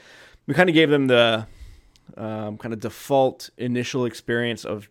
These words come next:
of doing the ready, of, like, working with the ready, which is basically we spend a good amount of time in the morning doing the basic talk that is usually right around forty-five minutes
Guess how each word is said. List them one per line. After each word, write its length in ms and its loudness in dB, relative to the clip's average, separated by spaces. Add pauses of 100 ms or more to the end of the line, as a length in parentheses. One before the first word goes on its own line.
of 400 -10
doing 380 -6
the 100 -8
ready, 480 -8
of, 140 -8
like, 180 -8
working 420 -4
with 180 -8
the 80 -10
ready, 300 -8
which 240 -14
is 220 -14 (520)
basically 960 -4
we 180 -14
spend 380 -6
a 100 -10
good 220 -8
amount 240 -6
of 80 -10
time 240 -8
in 100 -10 (300)
the 80 -20
morning 580 -4 (280)
doing 420 -6
the 80 -8
basic 420 -6
talk 500 -6
that 200 -6
is 160 -12
usually 360 -6
right 220 -4
around 200 -6
forty-five 440 -8
minutes 320 -14